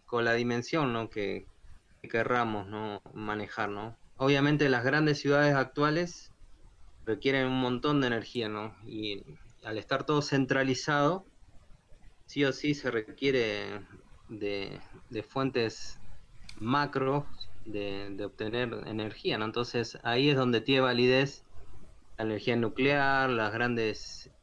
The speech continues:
eh, energías hidráulicas, ¿no? Todo esos, esas grandes, como Yacyretá, como, bueno, hay, hay varios ejemplos, ¿no? De represas, eh,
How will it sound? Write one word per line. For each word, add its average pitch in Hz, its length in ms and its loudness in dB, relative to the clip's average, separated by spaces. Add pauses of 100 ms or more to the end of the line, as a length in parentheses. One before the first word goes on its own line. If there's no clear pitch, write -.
(480)
eh, 101 600 -10
energías 110 800 -4 (680)
hidráulicas, 123 840 2
¿no? 120 160 -4
Todo 123 260 -2
esos, 120 600 -6 (260)
esas 117 260 -8
grandes, 120 760 -2 (920)
como 110 180 -4
Yacyretá, 113 880 0
como, 98 600 -4 (520)
bueno, 104 180 -4
hay, 107 340 -6
hay 120 160 0
varios 120 360 0
ejemplos, 117 500 -2
¿no? 120 200 -8 (460)
De 107 80 -2
represas, 123 760 0 (1040)
eh, 98 400 -12